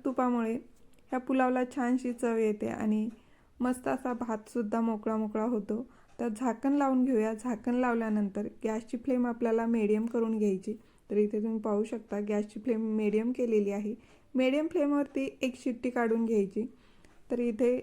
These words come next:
एक शिट्टी झालेली आहे, साधारण पाच ते सहा मिनिट लागले. आता गॅस आपल्याला एकदम स्लो करून घ्यायचा आहे आणि स्लो फ्लेमवरती पुन्हा आपल्याला एक शिट्टी काढायची. दोन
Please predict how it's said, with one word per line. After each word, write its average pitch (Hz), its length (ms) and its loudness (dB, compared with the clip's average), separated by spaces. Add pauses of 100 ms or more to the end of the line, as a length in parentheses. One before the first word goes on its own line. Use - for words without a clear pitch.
(140)
एक 233 180 2
शिट्टी 269 320 -4
झालेली 233 420 2
आहे, 233 220 0
साधारण 220 520 -2
पाच 247 360 -2
ते 269 80 0
सहा 247 300 -2
मिनिट 226 320 -2
लागले. 202 320 -2 (500)
आता 220 180 -2 (100)
गॅस 247 240 0
आपल्याला 262 300 -2
एकदम 233 360 0
स्लो 233 280 -2
करून 233 300 2
घ्यायचा 208 340 0
आहे 214 160 -4
आणि 240 240 0
स्लो 254 260 2
फ्लेमवरती 277 540 0
पुन्हा 262 340 0
आपल्याला 262 320 -2 (120)
एक 240 180 2
शिट्टी 214 300 -2
काढायची. 196 520 -2 (460)
दोन 254 260 6